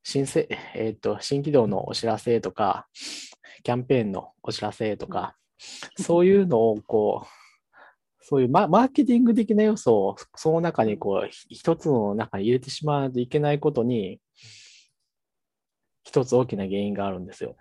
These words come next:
Speaker 1: それをなくせば、普通にいいものが、になると思いますよ、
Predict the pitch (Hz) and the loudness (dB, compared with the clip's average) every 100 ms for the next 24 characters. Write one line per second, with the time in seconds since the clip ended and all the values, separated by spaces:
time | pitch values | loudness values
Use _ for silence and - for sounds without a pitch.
0 | _ _ _ _ - 214 254 240 214 226 | _ _ _ _ 0 2 4 4 4 2
1 | - 190 185 139 90 _ _ - - _ | 0 2 6 6 4 _ _ -20 -20 _
2 | 143 - 143 156 143 104 95 101 101 107 | -2 2 2 4 2 0 -2 -2 -2 -2
3 | 113 107 101 110 117 110 90 - - | -4 -4 -6 -4 -4 -6 -8 -10 -12